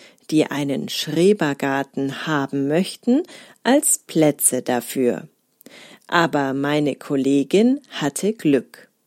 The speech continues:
Sie muss nun ein Drittel des Gartens mit Nutzpflanzen bepflanzen, also mit Obst und Gemüse,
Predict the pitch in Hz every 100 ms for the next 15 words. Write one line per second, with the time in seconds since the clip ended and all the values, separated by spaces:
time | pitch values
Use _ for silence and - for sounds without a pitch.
0 | _ _ _ - 175 190 185 175 - 175
1 | 165 160 156 - 175 202 269 277 - 175
2 | - 185 185 131 127 - 143 143 143 143
3 | 127 - 147 139 - - - 170 180 180
4 | - - - 135 131 123 - 139 135 127
5 | 139 - 151 139 139 - 196 - - -
6 | - _ 147 151 139 139 120 104 95 -
7 | - 170 180 175 - - - 147 120 -
8 | - 156 151 147 139 120 170